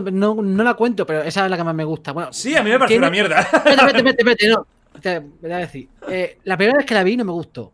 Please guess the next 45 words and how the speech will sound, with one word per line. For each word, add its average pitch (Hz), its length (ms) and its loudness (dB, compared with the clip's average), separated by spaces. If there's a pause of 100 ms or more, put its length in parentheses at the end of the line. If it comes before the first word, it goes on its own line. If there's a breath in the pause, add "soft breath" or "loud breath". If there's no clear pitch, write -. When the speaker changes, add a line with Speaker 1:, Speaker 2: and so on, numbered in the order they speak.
Speaker 1:
¿vale? 208 320 -6 (560)
Porque 175 160 -4
los 175 60 -2
personajes 190 340 -2
me 202 60 -4
parecen 202 400 -4
Speaker 2:
Oh, 151 260 -4
Speaker 1:
horrorosos. 143 480 -8
Speaker 2:
horribles. 104 600 -14
Speaker 1:
Pero, 202 180 0 (380)
pero 311 400 0 (420)
tiene 226 240 0
ciertas 214 380 -2
escenas 254 340 -4 (880)
que 170 280 -2
a 165 120 -10
mí, 196 160 -4
como 165 220 -2
me, 165 160 -2
me 160 80 -2
gustan 185 320 2
las 185 100 2
naves 190 320 0
y 131 60 -4
me, 139 160 -8
y 139 40 -8
me 139 120 -8
gusta 165 300 -4
todo 175 100 -6
el 160 60 -6
rollito 175 220 -4
este, 180 160 -6
me 160 120 -4
parece 165 220 -4
que 165 60 -6
están 170 220 -8
acertadas 160 440 -2
y 147 40 -4
que 156 60 -2
el 151 120 -2
montaje 139 360 -4
y 165 40 -6
tal 170 100 -6
está 160 140 -4
bien. 127 220 -6